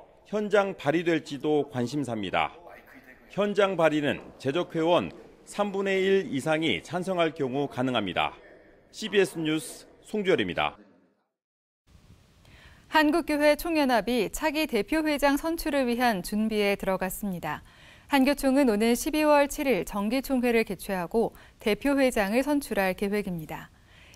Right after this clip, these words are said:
Speaker 2: 연합정신에 따라 순번제로 차기 대표회장이 선출될 것이란 전망입니다. 이승규 기자입니다.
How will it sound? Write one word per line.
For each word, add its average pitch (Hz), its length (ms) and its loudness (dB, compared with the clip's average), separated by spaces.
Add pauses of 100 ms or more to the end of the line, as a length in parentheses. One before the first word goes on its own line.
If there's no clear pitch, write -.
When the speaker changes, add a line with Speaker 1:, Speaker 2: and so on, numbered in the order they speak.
(100)
Speaker 2:
연합정신에 262 600 4
따라 233 420 4
순번제로 262 920 0
차기 311 360 -4
대표회장이 247 760 0
선출될 294 540 0
것이란 185 600 -2
전망입니다. 175 840 -6 (180)
이승규 254 500 2
기자입니다. 185 640 -6